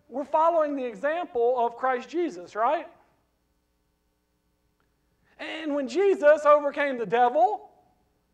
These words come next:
he didn't do so with evil and hate and darkness, but he did so with the light and love that only Christ could give. God overcame the worst of the worst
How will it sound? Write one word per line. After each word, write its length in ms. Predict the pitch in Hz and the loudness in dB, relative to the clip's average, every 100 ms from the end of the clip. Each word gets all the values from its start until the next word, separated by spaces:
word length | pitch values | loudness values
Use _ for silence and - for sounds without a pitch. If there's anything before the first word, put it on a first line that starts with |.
| _ _ _ _ - | _ _ _ _ -6
he 120 | 349 | -2
didn't 220 | 403 302 | 0 0
do 140 | 247 254 | -2 2
so 280 | 294 302 | 6 6
with 140 | 294 226 | 6 -2
evil 480 | 214 220 233 285 233 | -6 -4 0 0 -2
and 80 | |
hate 320 | 170 202 226 214 | -2 0 0 -4
and 120 | 180 | -4
darkness, 680 | 170 180 226 294 311 - _ _ _ _ _ _ _ _ _ - | 2 2 2 -4 -6 -14 _ _ _ _ _ _ _ _ _ -10
but 100 | 269 | -8
he 60 | |
did 240 | 269 302 294 | -4 -4 2
so 180 | 302 311 | 2 2
with 140 | 294 - - | -6 -12 -6
the 80 | 254 | -4
light 300 | 262 294 311 285 | 2 2 2 -4
and 160 | 269 | -4
love 460 | 269 277 277 262 - _ - | 0 2 2 0 -6 _ -6
that 100 | 247 | -4
only 220 | 262 247 | -4 -6
Christ 520 | - 247 233 202 - - | -2 2 2 -2 -12 -20
could 100 | 170 | -18
give. 160 | 139 127 131 _ _ _ _ _ _ _ _ _ _ _ _ - | -18 -20 -20 _ _ _ _ _ _ _ _ _ _ _ _ 2
God 320 | 330 359 349 | 6 8 8
overcame 720 | 311 311 302 269 254 240 220 - - | 6 4 -2 -2 -2 -2 -6 -12 -8
the 120 | 196 202 | 0 0
worst 680 | 190 285 381 370 - - | 4 4 4 0 -6 -6
of 160 | 294 233 | -6 -2
the 60 | 277 | 0
worst 560 | 254 262 226 180 - | 4 6 4 0 -10